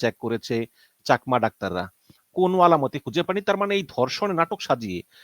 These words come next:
সাম্প্রদায়িক দাঙ্গা লাগানো, অস্ত্র এবং প্রশিক্ষণ নিয়ে পাহাড়ে হামলা চালানো, চাঁদাবাজি এবং অপহরণের মতো কার্যক্রমে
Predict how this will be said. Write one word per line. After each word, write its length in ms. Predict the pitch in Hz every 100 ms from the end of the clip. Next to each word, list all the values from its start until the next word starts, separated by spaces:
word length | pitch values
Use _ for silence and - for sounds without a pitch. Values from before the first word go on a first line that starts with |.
| _
সাম্প্রদায়িক 720 | - - 139 143 180 165 165 120
দাঙ্গা 280 | 139 156 151 147
লাগানো, 320 | 135 135 131 117 _ _ - - _ - 165
অস্ত্র 200 | 170 185 165
এবং 120 | 151 156
প্রশিক্ষণ 380 | 143 151 - 151
নিয়ে 180 | 143 139 123
পাহাড়ে 220 | 123 123 123
হামলা 200 | 113 131 143
চালানো, 280 | 127 110 104 _ _ - _ -
চাঁদাবাজি 540 | 170 165 156 143 180 143
এবং 160 | 127 180 254 _ _ _ - 170
অপহরণের 580 | 220 175 170 165 160
মতো 140 | 151 139
কার্যক্রমে 540 | 143 135 143 151 185